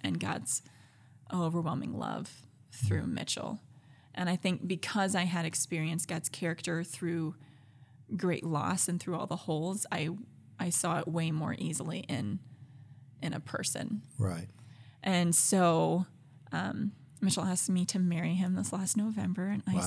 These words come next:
Speaker 1: said yes. So we will be getting married on May eighth.
Speaker 2: May eighth this
Speaker 1: Yep.
Speaker 2: year. Well, um, God has provided beauty for ashes.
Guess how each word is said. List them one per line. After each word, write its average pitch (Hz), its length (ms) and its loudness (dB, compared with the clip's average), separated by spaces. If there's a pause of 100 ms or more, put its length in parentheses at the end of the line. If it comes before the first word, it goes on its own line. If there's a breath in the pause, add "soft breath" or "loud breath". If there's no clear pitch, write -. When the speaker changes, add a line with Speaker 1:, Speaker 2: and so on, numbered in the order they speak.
Speaker 1:
said 196 140 4
yes. 190 800 -2 (360 soft breath)
So 185 260 6
we 175 140 4
will 175 120 2
be 180 120 -4
getting 175 340 2
married 190 420 0 (320)
on 185 240 0
May 202 200 0
eighth. - 300 -12 (180)
Speaker 2:
May 98 240 4
eighth 95 380 0
this - 200 4
Speaker 1:
Yep. - 60 2
Speaker 2:
year. 82 260 -2 (320)
Well, 101 360 6 (1400 loud breath)
um, 104 540 8
God 120 320 8
has 120 140 10
provided 101 840 6
beauty 101 320 8
for 95 220 2
ashes. - 600 -4